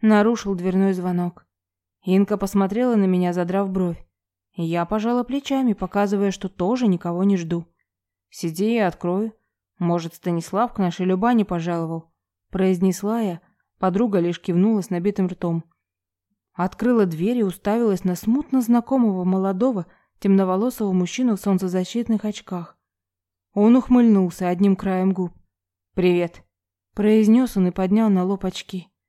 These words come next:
Меня словно током ударило, когда я узнала того самого парня из клуба, у которого на коленях восседала как-то Инка. Не успела я и пальцем шевельнуть, как он отодвинул меня с дороги,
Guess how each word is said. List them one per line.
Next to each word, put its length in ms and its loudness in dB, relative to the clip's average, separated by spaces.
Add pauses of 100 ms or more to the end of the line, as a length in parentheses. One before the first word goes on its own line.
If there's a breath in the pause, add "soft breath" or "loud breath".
(520)
Меня 360 6
словно 440 2
током 400 2
ударило, 560 -2 (360)
когда 280 0
я 180 4
узнала 480 4
того 220 -2
самого 400 0
парня 420 2
из 100 -4
клуба, 440 -2 (400)
у 100 0
которого 600 0
на 140 2
коленях 600 0
восседала 540 -2
как-то 300 -6
Инка. 420 0 (520)
Не 140 8
успела 340 2
я 220 2
и 40 2
пальцем 380 0
шевельнуть, 480 2
как 180 -8
он 100 4
отодвинул 520 4
меня 240 4
с 60 -6
дороги, 500 0